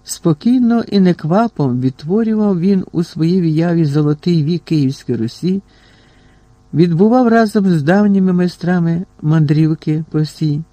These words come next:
землі, вкритій пущами і борами, будував собори, покривав їх дивними фресками і дорогою мусією, і ніхто йому не заважав, ніхто не став його за зле.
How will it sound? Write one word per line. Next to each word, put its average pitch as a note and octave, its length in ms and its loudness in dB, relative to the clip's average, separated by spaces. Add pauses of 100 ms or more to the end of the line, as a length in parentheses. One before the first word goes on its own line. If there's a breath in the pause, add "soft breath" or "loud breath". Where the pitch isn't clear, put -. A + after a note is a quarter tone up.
землі, D3 480 0 (920 soft breath)
вкритій D#3+ 500 0
пущами D#3 680 -2 (100)
і D#3+ 100 -2
борами, D3+ 580 0 (420 soft breath)
будував E3 580 0 (120)
собори, D#3 720 0 (340)
покривав E3+ 560 0
їх F3 200 2
дивними F3 540 2
фресками D#3+ 760 -4
і - 180 -4
дорогою C#3 600 0 (340 soft breath)
мусією, F3 880 0 (540 soft breath)
і F3 100 2
ніхто G3 320 2
йому A#3+ 200 2
не A3+ 120 2
заважав, G#3 580 0
ніхто D3+ 360 2
не G3 120 2
став G3 400 -2
його F3+ 200 0
за D#3+ 180 -2
зле. F3 380 -2